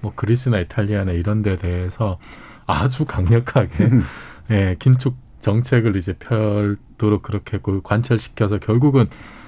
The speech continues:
Speaker 1: 뭐 소기의 목적을 달성을 했죠. 그래서 초기에 유로, 그때 사실 유로화 이거 이러다 망한다는 얘기도 사실 많이 나왔던 걸로 기억하는데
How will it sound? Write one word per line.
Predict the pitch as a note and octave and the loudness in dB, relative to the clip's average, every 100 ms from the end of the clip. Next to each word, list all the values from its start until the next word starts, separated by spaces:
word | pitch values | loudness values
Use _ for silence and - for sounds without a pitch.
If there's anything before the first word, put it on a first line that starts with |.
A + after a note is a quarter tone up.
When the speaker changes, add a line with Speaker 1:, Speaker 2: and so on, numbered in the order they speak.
| - - | -20 -8
Speaker 1:
뭐 | - F#2 F2+ F2 G#2+ B2+ - - - | -4 -2 -2 -4 -8 -14 -20 -20 -16
소기의 | - C3+ C#3 | -2 2 4
목적을 | A#2+ - C3 A#2 | 4 2 0 0
달성을 | - G#2+ C#3 A#2 | 0 -2 0 0
했죠. | G2 - | -2 -4
그래서 | A2 G#2+ G2 - - - - - | -2 -2 -4 -6 -20 -20 -20 -16
초기에 | - G3 G3+ F3+ | -2 0 4 4
유로, | G#2 A2+ C#3+ | 6 4 4
그때 | - - G3 | 0 0 0
사실 | D3 C#3 A2+ | 0 0 0
유로화 | F#2+ A2 D#3+ E3+ | 2 4 4 4
이거 | C#3 C#3 C3+ | 4 4 4
이러다 | D#3 E3 B2 | 4 4 2
망한다는 | E2+ G2 F#3 F#3 D3 | 2 2 4 4 2
얘기도 | F#2+ G#2 G#2+ | 0 -2 -4
사실 | - - | -6 -6
많이 | G2+ E2 G#2+ | -4 -2 0
나왔던 | G#2+ A#2 G#2+ | -2 -2 -4
걸로 | F#2 F2 | -4 -6
기억하는데 | E2+ F#2+ F2 F2 E2+ G#2 F#2 | -6 -6 -6 -6 -4 -4 -4